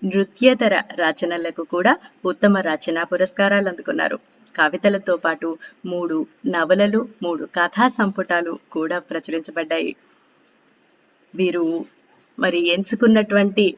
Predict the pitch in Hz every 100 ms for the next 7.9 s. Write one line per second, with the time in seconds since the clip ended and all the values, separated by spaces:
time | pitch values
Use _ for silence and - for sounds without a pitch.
0 | - 165 - 185 185 180 190 170 165 160
1 | - 151 - - 160 165 180 190 196 202
2 | 208 214 214 220 226 226 294 - - -
3 | - _ _ _ _ _ _ - 208 -
4 | 220 190 - - _ _ _ - 175 175
5 | 170 170 180 220 214 214 202 196 196 180
6 | 180 180 175 165 165 160 135 - 190 202
7 | 196 170 175 156 156 202 - - -